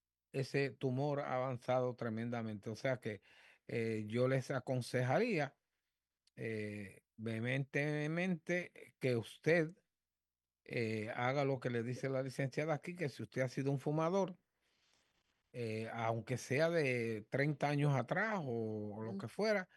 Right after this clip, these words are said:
Speaker 1: que venga y se haga este tipo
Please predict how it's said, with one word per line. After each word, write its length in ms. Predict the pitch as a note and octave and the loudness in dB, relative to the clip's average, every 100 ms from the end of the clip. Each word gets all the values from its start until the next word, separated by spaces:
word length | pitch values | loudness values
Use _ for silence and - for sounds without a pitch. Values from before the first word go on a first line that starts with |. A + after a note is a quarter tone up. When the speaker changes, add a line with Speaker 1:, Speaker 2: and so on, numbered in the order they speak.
| - - _ | -20 -20 _
Speaker 1:
que 140 | - B2 | 0 2
venga 420 | C3 D#3 D#3+ - | 4 2 0 -2
y 100 | C3+ | -6
se 200 | B2 B2 | -2 2
haga 380 | B2 B2+ C3+ - _ | 2 2 -2 -4 _
este 340 | B2+ C3 - B2+ | -4 -4 -2 -4
tipo 520 | C3+ C3+ C3+ B2 | -2 -4 -2 -2